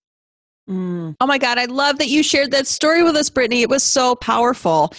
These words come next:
I have to agree with you. I mean, you know, you obviously connected to that story, and there's a big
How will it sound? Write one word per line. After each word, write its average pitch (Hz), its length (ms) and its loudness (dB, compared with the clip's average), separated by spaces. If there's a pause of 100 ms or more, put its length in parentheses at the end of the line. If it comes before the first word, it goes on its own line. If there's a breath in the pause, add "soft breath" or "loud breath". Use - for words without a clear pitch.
(400 loud breath)
I 220 100 0
have 220 200 0
to 214 80 2
agree 170 280 2
with 226 180 2
you. 147 240 2
I 185 80 0
mean, 185 240 2 (460 loud breath)
you 214 180 4
know, 208 100 2
you 220 200 4
obviously 220 380 0
connected 185 460 0
to 180 100 0
that 160 160 0
story, 165 460 2
and 160 140 2
there's 160 220 2
a 160 60 2
big 160 260 -4